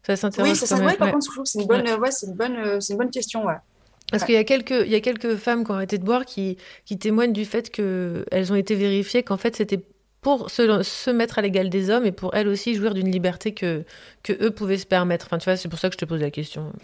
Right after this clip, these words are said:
Speaker 1: pour voir si
Speaker 2: Bah
Speaker 1: ça
Speaker 2: ouais,
Speaker 1: te
Speaker 2: je trouve que c'est, euh, ouais, moi, enfin, je, je, moi, j'ai, moi, j'ai eu, j'ai, j'ai eu ce côté-là à un moment, quoi, me
Speaker 1: Mm.
Speaker 2: dire, voilà, euh, euh... Enfin, je le fais parce que je le kiffe, mais je le fais aussi pour montrer que, euh, que, que je fais un peu ce que je veux.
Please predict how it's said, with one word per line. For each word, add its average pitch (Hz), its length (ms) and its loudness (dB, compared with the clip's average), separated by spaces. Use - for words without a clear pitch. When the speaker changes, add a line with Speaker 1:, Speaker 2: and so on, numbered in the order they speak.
Speaker 1:
pour 160 80 -8
voir 151 200 -6
si 175 60 -4
Speaker 2:
Bah 196 60 4
Speaker 1:
ça 214 60 6
Speaker 2:
ouais, 330 100 6
Speaker 1:
te 302 60 0
Speaker 2:
je - 40 -6
trouve 247 140 -6
que 220 100 -2
c'est, 180 400 0
euh, 147 760 -2
ouais, 285 180 2
moi, 185 140 -4
enfin, 165 180 -10
je, 151 260 -4
je, 151 140 -6
moi, 151 300 0
j'ai, 214 140 2
moi, 202 120 0
j'ai 214 140 2
eu, 165 120 2
j'ai, 160 200 -4
j'ai 170 120 -6
eu - 20 -4
ce - 80 -8
côté-là 180 340 0
à 180 60 2
un 185 40 -2
moment, 294 200 0
quoi, 165 180 0
me 175 120 0
Speaker 1:
Mm. - 20 2
Speaker 2:
dire, 170 180 0
voilà, 170 380 4
euh, 135 40 4
euh... 143 880 -6
Enfin, - 80 4
je 160 100 -2
le 196 60 4
fais 226 160 4
parce 196 200 0
que 156 60 -6
je 147 100 -8
le 156 80 -4
kiffe, 285 260 0
mais 165 80 0
je 151 100 -4
le 156 60 -2
fais 196 140 -4
aussi 196 180 -4
pour 175 120 -2
montrer 160 300 0
que, - 200 -2
euh, 135 760 4
que, 143 140 -2
que 143 120 -10
je 135 100 -2
fais 196 80 0
un 165 60 2
peu 156 80 -4
ce - 80 -4
que 160 80 -2
je 247 120 -4
veux. 285 120 -2